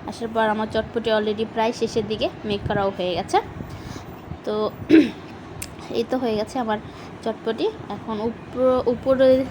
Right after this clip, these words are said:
চটপটির উপরে কিছুটা ডেকোরেশন বাকি, যেটা আসলে না দিলে চটপটি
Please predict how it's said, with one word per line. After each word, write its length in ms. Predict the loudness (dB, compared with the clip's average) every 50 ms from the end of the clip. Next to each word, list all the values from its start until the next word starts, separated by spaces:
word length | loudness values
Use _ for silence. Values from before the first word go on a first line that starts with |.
| -6 -2
চটপটির 400 | 0 0 0 0 -2 0 4 4
উপরে 240 | 4 4 4 2 0
কিছুটা 380 | 0 0 -4 -4 0 2 2 2
ডেকোরেশন 580 | 2 0 -2 0 0 0 0 0 0 -2 -2
বাকি, 280 | -2 -2 -4 -4 -8 -6 -6
যেটা 220 | -6 -2 -2 -2
আসলে 340 | -2 -2 -2 0 0 0 0 -2 -6 -14 -16 -14 -10 -6
না 240 | -2 0 0 0 0
দিলে 240 | 2 2 2 2 2
চটপটি 440 | 2 2 -2 0 -2 0 0 0